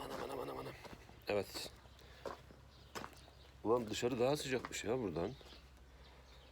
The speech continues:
Traktörü ters koymuşlar la. Allah Allah, kim koymuş la buraya? Sevgili arkadaşlar, traktörsüz ev olmaz. Herkesin kapısında bir tane kötü mötü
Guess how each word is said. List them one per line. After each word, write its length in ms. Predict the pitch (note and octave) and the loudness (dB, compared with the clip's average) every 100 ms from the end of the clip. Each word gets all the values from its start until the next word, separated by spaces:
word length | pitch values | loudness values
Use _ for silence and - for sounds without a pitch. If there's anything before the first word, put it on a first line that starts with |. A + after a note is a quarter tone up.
| - - - - - | -14 -14 -16 -18 0
Traktörü 420 | G#2 A#2+ C#3+ B2+ | 2 4 2 2
ters 200 | D3 C#3+ | 2 2
koymuşlar 460 | E3 D3+ C3 G#2+ F#2+ | 0 0 0 0 2
la. 100 | C#3 | 2
Allah 300 | D#3 C3 A#2+ | 2 2 2
Allah, 180 | F2+ E2+ | 2 0
kim 80 | D3 | -4
koymuş 320 | - B2 - | -2 -2 -2
la 60 | C3+ | -2
buraya? 180 | F#2 E2+ - - - - - - - - - - - - - - - - - - - - - - - | -2 -4 -8 -10 -10 -12 -16 -18 -20 -20 -20 -20 -20 -18 -16 -18 -20 -20 -20 -20 -20 -20 -20 -20 -16
Sevgili 280 | - - G2+ | -10 -2 2
arkadaşlar, 440 | G#2 G#2 - B2 B2+ - - | 4 4 4 2 2 -6 -2
traktörsüz 680 | A2+ A2 - A#2 - - C#3 - - - - - | 2 2 2 -2 0 -4 -6 -8 -10 -12 -8 2
ev 140 | A2 | 4
olmaz. 720 | A2 G#2 G2+ F2+ - - - - - - - - - - - - - - - | 6 8 8 8 4 -4 -6 -10 -14 -18 -18 -10 -6 -6 -8 -14 -20 -8 0
Herkesin 520 | G#2+ G#2 G#2 A#2+ D3 - - - - - | 2 4 2 0 -2 -8 -20 -20 -20 -6
kapısında 440 | - - - G#2+ G#2 | -4 -2 0 2 0
bir 80 | G2+ | 2
tane 340 | G2 G#2+ C3 - - | 4 4 4 -2 -4
kötü 260 | - - | -2 0
mötü 400 | G#2 G2+ A2+ C3+ | 0 0 0 -2